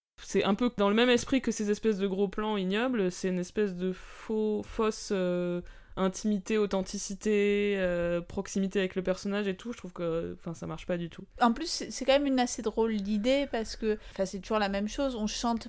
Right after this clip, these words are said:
Speaker 2: pas, même physiquement, tu vois ce que je veux dire, dans la façon dont on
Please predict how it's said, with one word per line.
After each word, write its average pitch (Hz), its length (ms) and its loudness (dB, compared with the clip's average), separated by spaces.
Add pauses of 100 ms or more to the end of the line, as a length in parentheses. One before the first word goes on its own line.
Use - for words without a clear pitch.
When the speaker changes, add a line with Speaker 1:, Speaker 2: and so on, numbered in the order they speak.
(120)
Speaker 2:
pas, 254 300 4 (540)
même 208 220 4
physiquement, 247 1080 -2
tu - 100 -14
vois 214 80 0
ce - 60 -6
que 214 100 -6
je 220 60 0
veux 226 40 -2
dire, 247 160 4
dans 220 100 4
la 196 100 4
façon 233 560 0
dont 214 420 0
on 185 80 -2